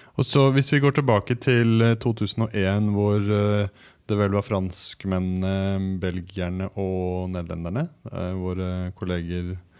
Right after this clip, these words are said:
der, som, som tok ned denne serveren da, som, eh, Nora og Elin har snakket om, Sky S S E. Og så får Kripos tilgang til det materialet. Ehm, hva, hva er grunnen til at det er Kripos som,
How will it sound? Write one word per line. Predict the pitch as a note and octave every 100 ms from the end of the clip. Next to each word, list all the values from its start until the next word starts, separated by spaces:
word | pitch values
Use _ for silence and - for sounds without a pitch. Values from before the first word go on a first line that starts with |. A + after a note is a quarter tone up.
| _ -
der, | F#2 G2 B2+
som, | - G#2 G2+ G2 -
som | -
tok | G#2 A2+ - -
ned | F2 F#2
denne | F2+ E2+ E2+ E2+ F#2+ -
serveren | - E2 D#2+ D2+ F2+
da, | F#2+
som, | F#2 F2+ F2 F2
eh, | F2
Nora | F2 E2+ E2 D#2+
og | D#2+
Elin | D#2 D#2 D#2
har |
snakket | D#2 F#2 - D2+
om, | D#2
Sky | - E2+ D#2+
S | D2 -
S | F2+ D#2+
E. | F2+ - - - - - - _ -
Og |
så | A2+ A#2
får | A2 G#2
Kripos | G2 F#2 - -
tilgang | - F2+ E2+ E2 E2+
til | F2
det | F2
materialet. | E2+ - E2+ D2 D#2 F#2 - _ _ _ -
Ehm, | G2 F#2+ F#2+ G2 F#2+ - _ _ G2+
hva, | F#2+ F#2+ G2
hva | G2+ G#2+
er | G#2+
grunnen | F#2 F2 E2+
til |
at | G2 - F#2
det | F#2
er | F2+ -
Kripos | F#2 D#2+ D2 - E2+
som, | - - F2